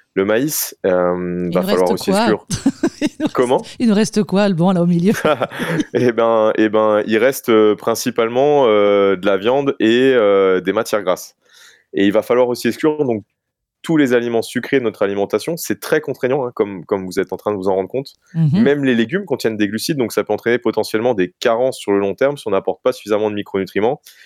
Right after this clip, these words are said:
Speaker 1: Et les écarts ne sont pas autorisés, sinon les adaptations métaboliques ne se font plus. Donc les repas en extérieur au restaurant ou chez des amis, c'est vraiment la galère. Et donc c'est vraiment un, un régime qui va être basé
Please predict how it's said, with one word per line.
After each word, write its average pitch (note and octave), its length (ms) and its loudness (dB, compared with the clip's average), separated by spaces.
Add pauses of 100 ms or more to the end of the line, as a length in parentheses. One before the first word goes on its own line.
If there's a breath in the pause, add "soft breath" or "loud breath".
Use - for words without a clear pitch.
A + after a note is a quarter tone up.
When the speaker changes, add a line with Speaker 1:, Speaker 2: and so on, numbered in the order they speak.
(180 loud breath)
Speaker 1:
Et G2 100 0
les G2 160 2
écarts C3 260 0
ne A2 80 -4
sont F2+ 220 -10 (100)
pas B2+ 180 2
autorisés, A2 520 0
sinon A#2+ 240 -2
les G2+ 100 2
adaptations A2 500 0
métaboliques A#2 520 -2
ne G#2+ 100 -2
se C3+ 120 -2
font B2+ 180 -4
plus. - 280 -14 (420 soft breath)
Donc G2 160 -4
les B2 80 2
repas C#3 300 2
en B2 160 0
extérieur A#2 440 2
au G2+ 40 2
restaurant G#2+ 600 2
ou A#2 120 -2
chez B2 160 -2
des G#2 180 2
amis, B2 300 -2
c'est - 340 -2
vraiment A2+ 380 0
la A2 120 2
galère. A2 300 2 (320 soft breath)
Et G2 60 -2
donc A2+ 160 0
c'est G2+ 100 0
vraiment A2 560 2
un, F#2 40 0
un F#2 220 2
régime A2 400 0
qui A2+ 160 -4
va G2 120 2
être F#2+ 400 -2
basé G#2+ 540 0